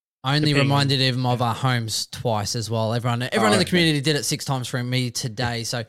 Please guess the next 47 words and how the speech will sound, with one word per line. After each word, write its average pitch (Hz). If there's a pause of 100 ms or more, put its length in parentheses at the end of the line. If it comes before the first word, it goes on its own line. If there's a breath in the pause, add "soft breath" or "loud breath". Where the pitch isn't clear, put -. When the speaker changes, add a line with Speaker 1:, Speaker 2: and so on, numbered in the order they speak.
(360 soft breath)
Speaker 1:
uh, 165
anyway, 180
I 185
am 185
too 220
cheap -
to 151
go 139
to 147
a 127
whiskey 139
bar, 110
it -
found 113
out, 113
'cause 131
it's 143
five 139
times 139
the 113
price. - (480)
Like, 131
something 175
I 151
could 147
spend, 151
if, 147
if 165
it's 170
ten 202
dollars 214
for 196
me 190
at 120
home, 156
and 135
I've 151
got 175
a -
lot 180
of 180
whiskey 180
at 156
home, 139
ladies 127
and 120
gentlemen, 131